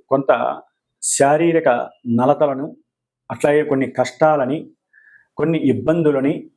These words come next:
మనోవ్యధలని, అనుకున్న ప్రతి కార్యక్రమంలో ఆలస్యాన్ని లేదా అసలు కార్యక్రమాన్ని చెడగొట్టడాన్ని కూడా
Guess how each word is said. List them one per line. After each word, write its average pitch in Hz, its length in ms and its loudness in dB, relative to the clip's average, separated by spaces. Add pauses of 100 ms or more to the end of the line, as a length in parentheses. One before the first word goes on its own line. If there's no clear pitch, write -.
(120)
మనోవ్యధలని, 139 1040 0 (480)
అనుకున్న 180 380 0
ప్రతి 147 280 -2
కార్యక్రమంలో 143 1080 -2
ఆలస్యాన్ని 156 1040 -2
లేదా 151 340 2 (120)
అసలు 151 180 -4
కార్యక్రమాన్ని 151 880 -2
చెడగొట్టడాన్ని 156 720 -2
కూడా 120 400 -2